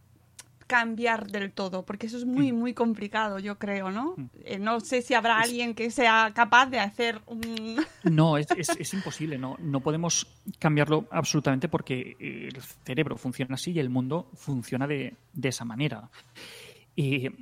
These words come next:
Speaker 2: cuando nos preguntan, "A ver, pero ¿qué, qué, qué podemos hacer si en el cole le pones esa etiqueta?". Claro, es que no podemos, no, es que, claro, es que no puedes evitarlo.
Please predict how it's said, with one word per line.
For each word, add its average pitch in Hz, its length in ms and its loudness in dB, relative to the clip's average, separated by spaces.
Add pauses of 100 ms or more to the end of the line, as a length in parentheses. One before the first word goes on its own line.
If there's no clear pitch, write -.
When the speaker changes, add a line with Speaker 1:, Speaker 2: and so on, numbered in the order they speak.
(280)
Speaker 2:
cuando 139 260 0
nos 135 160 -4
preguntan, 139 380 -4
"A 123 100 -8
ver, 156 140 -6
pero 127 180 -12
¿qué, - 220 -10
qué, 160 160 -4
qué 175 100 -2
podemos 220 300 -6
hacer 190 180 -8
si - 140 -8
en 175 80 -6
el 135 160 -8
cole 175 380 -4
le 170 100 -4
pones 160 240 -6
esa 175 100 -4
etiqueta?". 147 280 -4
Claro, 175 100 -2
es 143 80 -4
que 143 100 -8
no 160 140 -6
podemos, 190 420 -4
no, 151 220 -6
es 123 220 -12
que, 147 120 -10
claro, 170 180 -6
es - 80 -14
que 135 100 -4
no 160 160 0
puedes - 440 -4
evitarlo. 123 480 -12